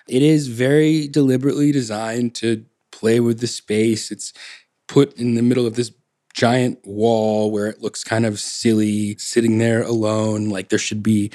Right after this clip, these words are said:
a more important or bigger, more impressive object there. It is actually a wonderful testament to exactly what I was talking about, that things circulate without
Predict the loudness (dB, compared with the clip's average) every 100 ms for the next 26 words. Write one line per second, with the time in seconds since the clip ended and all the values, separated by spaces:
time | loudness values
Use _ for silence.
0 | -8 0 4 4 2 0 -2 -2 -2 -2
1 | -2 -2 0 0 0 -4 -4 -2 -2 -2
2 | -2 -4 -4 -6 -4 -2 0 0 0 0
3 | 2 0 -4 -12 _ 0 2 6 6 6
4 | 2 -2 0 0 0 0 2 0 -2 -6
5 | _ -8 -4 -4 -6 -10 _ 0 6 6
6 | 6 2 0 0 -2 -2 0 -2 -2 -4
7 | -6 -2 0 2 2 4 4 4 4 2
8 | 0 0 0 0 0 -2 -2 -6 -10 -16
9 | -20 -20 _ -4 -2 4 6 4 4 2
10 | 4 2 4 2 -2 -6 -6 -6